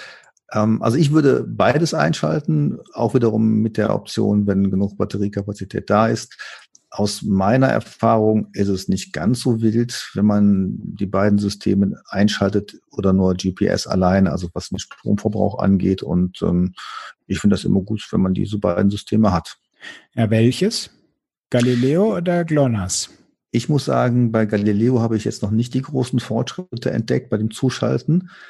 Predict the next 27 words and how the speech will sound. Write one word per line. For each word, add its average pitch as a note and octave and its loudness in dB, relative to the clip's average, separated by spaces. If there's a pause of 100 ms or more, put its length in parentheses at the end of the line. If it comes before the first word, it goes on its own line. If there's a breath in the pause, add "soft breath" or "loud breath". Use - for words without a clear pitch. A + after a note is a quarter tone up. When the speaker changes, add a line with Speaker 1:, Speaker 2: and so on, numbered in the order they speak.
(240 loud breath)
Speaker 1:
aber A2+ 4
auch G#2+ 2
noch A2 4
nicht G#2+ 2
so A2 -4
unter G#2 0
Stressbedingungen G2 2
getestet A#2 -2
oder F2 0
länger A2+ 4
getestet. B2+ -2
Ich - -2
kann A2+ 4
das G#2+ 0
nur G#2 0
sagen, G2+ 0
bei F#2+ 2
den F#2 0
Geräten, F#2 -2
die F2+ -2
mit F2+ 0
G F#2 -4
P - -6
S - -4
und F2 -6
glonass A#2+ 2
laufen, G#2 0